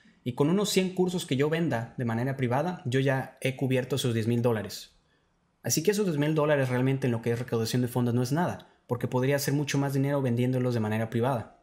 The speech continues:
Simplemente las personas que tienen el dinero de pagar esos cien dólares, ciento cincuenta dólares o doscientos dólares por cada curso, con unos cien cursos que venda,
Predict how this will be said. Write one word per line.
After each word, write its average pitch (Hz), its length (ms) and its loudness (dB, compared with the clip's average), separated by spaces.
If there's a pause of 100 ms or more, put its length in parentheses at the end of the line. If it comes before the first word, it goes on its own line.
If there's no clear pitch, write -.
Simplemente 127 440 0
las 120 120 -2
personas 127 300 -2
que 120 80 -4
tienen 127 280 2
el 120 80 -2
dinero 156 300 2
de 185 100 0
pagar 123 280 -2
esos - 400 -6
cien 151 400 -2
dólares, 139 600 -2 (500)
ciento 131 300 0
cincuenta 123 340 0
dólares 117 380 0
o 117 40 0
doscientos 123 320 0
dólares 117 300 0
por - 160 -12
cada 123 180 -2
curso, 143 440 -2 (200)
con 131 180 0
unos 147 180 0
cien 156 180 0
cursos 147 300 -4
que 135 100 0
venda, 147 460 -2